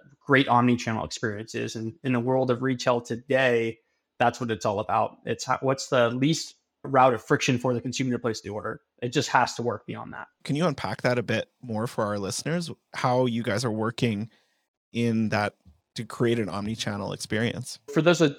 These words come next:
Speaker 1: are not familiar with that term, omni-channel, there's so many different ways for you to sell as a merchant or as a retailer. You know, you've got the in-store experience, which is kind of a, a primary channel. Someone walks into the retail facility, the dispensary, places an order. That's great. But then there's the digital channels,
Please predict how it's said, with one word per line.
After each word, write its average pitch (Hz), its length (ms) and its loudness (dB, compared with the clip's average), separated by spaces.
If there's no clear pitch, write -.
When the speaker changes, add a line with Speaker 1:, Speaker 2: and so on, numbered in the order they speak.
Speaker 1:
are 139 140 4
not 135 240 4
familiar 131 280 4
with 127 120 0
that - 240 -4
term, 135 400 4
omni-channel, 123 880 0
there's 139 240 2
so 175 100 6
many 175 160 8
different 143 300 0
ways 131 300 8
for 139 160 0
you 123 200 2
to 120 200 -8
sell 117 600 2
as 120 100 -6
a 120 40 0
merchant 113 500 -2
or 120 120 -4
as 113 120 -4
a 113 60 -4
retailer. 113 680 -6
You 131 80 -20
know, 117 80 -14
you've 120 220 -4
got 120 160 4
the 131 100 2
in-store 135 280 4
experience, 127 640 0
which - 120 -12
is 110 100 -6
kind 123 140 -6
of 117 80 -6
a, 117 140 -4
a 113 40 -8
primary 123 640 2
channel. 127 420 -2
Someone 120 260 -12
walks 131 320 8
into 127 240 2
the 120 120 -2
retail 123 380 0
facility, 127 520 0
the 120 60 -4
dispensary, 127 520 -4
places 117 340 -6
an 131 60 -10
order. 139 300 -2
That's - 180 -10
great. 123 340 -6
But 160 140 8
then 175 180 8
there's 156 240 6
the 139 580 2
digital 190 320 4
channels, - 560 -8